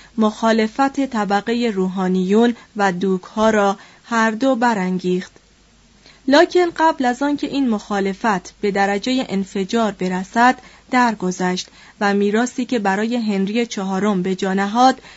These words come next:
یک دستگاه پاپی متخاصم و قلمروی پرآشوب بود.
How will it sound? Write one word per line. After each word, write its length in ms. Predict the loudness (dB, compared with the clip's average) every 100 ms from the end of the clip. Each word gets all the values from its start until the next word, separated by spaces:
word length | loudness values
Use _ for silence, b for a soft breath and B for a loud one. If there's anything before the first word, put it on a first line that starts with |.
| B -2
یک 240 | -2 0
دستگاه 680 | 0 0 0 -6 -4 -2 -2
پاپی 480 | -4 -6 -6 -2 0
متخاصم 840 | 0 -4 -6 -4 -8 0 2 2 0 B B -2
و 160 | -2 2
قلمروی 580 | 2 2 2 2 0 0
پرآشوب 720 | -2 -2 -2 -4 -2 -2 -4
بود. 260 | -4 -4 -4